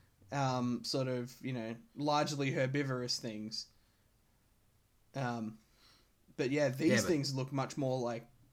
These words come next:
Speaker 1: predators. <laughs>
Speaker 2: Yeah, they're gonna eat you.
Speaker 1: <laughs>
Speaker 2: Um, yeah, so they found,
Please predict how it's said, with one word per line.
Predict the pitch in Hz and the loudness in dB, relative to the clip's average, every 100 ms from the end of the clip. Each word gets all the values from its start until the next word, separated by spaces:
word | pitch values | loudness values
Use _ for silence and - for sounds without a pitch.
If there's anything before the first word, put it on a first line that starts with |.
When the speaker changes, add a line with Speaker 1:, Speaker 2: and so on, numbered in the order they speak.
| _ - 139 | _ -16 -6
Speaker 1:
predators. | - 147 131 - - - - 302 - - - | 0 0 0 0 4 4 4 0 0 -10 -10
<laughs> | - - - - - | -16 -18 -20 -20 -6
Speaker 2:
Yeah, | 104 95 | 0 4
they're | 117 | 4
gonna | 113 92 80 | 4 2 2
eat | 127 127 | 0 0
you. | 87 73 62 - - - - | -4 -8 -10 -18 -18 -18 -2
Speaker 1:
<laughs> | 233 226 320 302 - 285 - 330 - _ - - - - - | -2 -2 -6 -4 -4 -6 -6 -12 -12 _ -20 -20 -20 -14 -2
Speaker 2:
Um, | 117 120 104 - - - | 4 4 2 -4 -10 6
yeah, | 262 | 8
so | 254 156 | 8 6
they | 139 | 4
found, | - 156 151 135 | 6 6 8 6